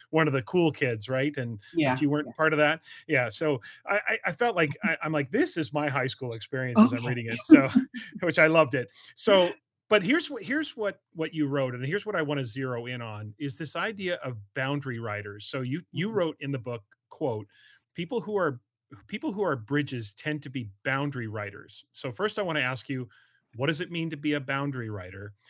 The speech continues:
Speaker 1: And second, h-, again, how does bridging across culture, bridging across cultures relate to creativity?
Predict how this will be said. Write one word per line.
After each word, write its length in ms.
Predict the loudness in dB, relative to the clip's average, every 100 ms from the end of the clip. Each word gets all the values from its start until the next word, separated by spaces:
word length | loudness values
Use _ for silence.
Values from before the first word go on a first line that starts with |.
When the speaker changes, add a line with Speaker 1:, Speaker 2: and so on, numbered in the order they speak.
| -20 -12
Speaker 1:
And 120 | -4
second, 520 | 2 2 2 -4 -6 -12 -16
h-, 80 | -10
again, 340 | -6 -2 -2 -2
how 220 | -2 -2
does 180 | -2 -6
bridging 460 | -6 -2 -2 -2
across 340 | -2 -2 -6 -6
culture, 460 | -6 -8 -6 -8 -6
bridging 340 | -4 -2 -2 -4
across 380 | -8 -8 -6 -4
cultures 420 | -4 -6 -6 -10 -10 -20 _
relate 480 | -4 -2 -2 -4 -8 -14
to 100 | -12
creativity? 680 | -4 -4 -4 -8 -10 -14